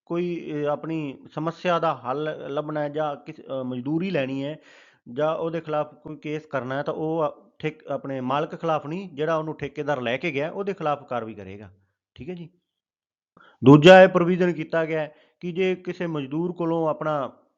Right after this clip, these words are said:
ਨੁਕਸਾਨ ਹੋ ਜਾਂਦਾ ਹੈ, ਠੀਕ ਹੈ, ਤਾਂ ਉਹਦੀ ਜਿਹੜੀ, ਅਹ, ਭਰਪਾਈ ਹੈ, ਉਹ ਮਜ਼ਦੂਰ ਦੀ ਆਮਦਨ ਵਿੱਚੋਂ ਕਰਨ ਦੀ ਖੁੱਲ੍ਹ ਦੇ ਦਿੱਤੀ ਗਈ ਹੈ। ਪਹਿਲੇ ਜਿਹੜੇ ਕਾਨੂੰਨ ਵਿੱਚ ਸੀਗਾ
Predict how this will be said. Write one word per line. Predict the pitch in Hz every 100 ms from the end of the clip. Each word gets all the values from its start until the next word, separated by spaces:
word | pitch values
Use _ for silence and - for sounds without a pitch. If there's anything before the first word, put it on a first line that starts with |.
| 127
ਨੁਕਸਾਨ | 127 - 139 151
ਹੋ | 160 143
ਜਾਂਦਾ | 143 139 135
ਹੈ, | 131 127
ਠੀਕ | 170 175
ਹੈ, | 156
ਤਾਂ | 147
ਉਹਦੀ | - 160 160
ਜਿਹੜੀ, | 151 147 151 147 - _ _
ਅਹ, | 131 131 127 123 117 110
ਭਰਪਾਈ | 107 117 120 120 151 147
ਹੈ, | 160 170
ਉਹ | 143 147
ਮਜ਼ਦੂਰ | 131 123 135 139
ਦੀ | 151 190 - _ -
ਆਮਦਨ | 131 143 147 160
ਵਿੱਚੋਂ | 143 151 165 160 _ _
ਕਰਨ | - 135 147
ਦੀ |
ਖੁੱਲ੍ਹ | 135 151 160
ਦੇ | 135 131
ਦਿੱਤੀ | 131 127 123
ਗਈ | 123 117
ਹੈ। | 110 _ _ _ _ _ - 151 _ - - -
ਪਹਿਲੇ | 160 202 202
ਜਿਹੜੇ | 196 185
ਕਾਨੂੰਨ | 175 170 180
ਵਿੱਚ | 175 165
ਸੀਗਾ | 165 165 160